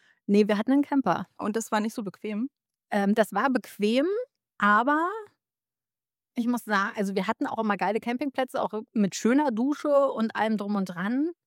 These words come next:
Speaker 1: Aber mir ist es einfach, also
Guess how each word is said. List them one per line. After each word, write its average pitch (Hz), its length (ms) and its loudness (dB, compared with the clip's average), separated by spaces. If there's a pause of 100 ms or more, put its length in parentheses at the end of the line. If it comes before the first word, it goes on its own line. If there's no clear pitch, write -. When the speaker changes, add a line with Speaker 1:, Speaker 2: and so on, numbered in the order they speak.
(460)
Speaker 1:
Aber 202 220 0
mir 202 180 0
ist 214 140 -10
es 240 120 -10
einfach, 214 460 -4 (180)
also 214 380 0